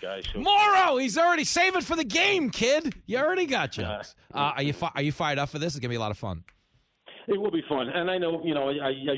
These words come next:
Speaker 1: you know, I know Greg a long time,
Speaker 2: Yep.
Speaker 1: so, uh, you know, it's kind of, uh, it's kind of a home game. So,
Speaker 2: Mm-hmm.
Speaker 1: uh, yeah, no, I'm looking forward to it. It should be a great time.
Speaker 2: All right, so as someone who knows Greg a long time, okay, and you know there's
Speaker 1: Yeah.
Speaker 2: no bigger Greg fan than me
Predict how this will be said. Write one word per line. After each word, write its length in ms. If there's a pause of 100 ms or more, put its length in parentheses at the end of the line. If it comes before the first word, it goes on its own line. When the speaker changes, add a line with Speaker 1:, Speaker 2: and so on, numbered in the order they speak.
Speaker 1:
you 60
know, 140
I 60
know 120
Greg 200
a 40
long 180 (100)
time, 280
Speaker 2:
Yep. 140
Speaker 1:
so, 420
uh, 320
you 80
know, 160
it's 200
kind 140
of, 120 (140)
uh, 180
it's 160
kind 120
of 80
a 40
home 220
game. 220 (300)
So, 60
Speaker 2:
Mm-hmm. 240
Speaker 1:
uh, 100
yeah, 120
no, 100
I'm 60
looking 200
forward 300
to 60
it. 40
It 80
should 100
be 60
a 40
great 240
time. 140
Speaker 2:
All 60
right, 120
so 100
as 80
someone 260
who 80
knows 180
Greg 240
a 60
long 280
time, 260 (280)
okay, 380
and 100
you 80
know 160
there's 140
Speaker 1:
Yeah. 80
Speaker 2:
no 100
bigger 300
Greg 260
fan 260
than 160
me 220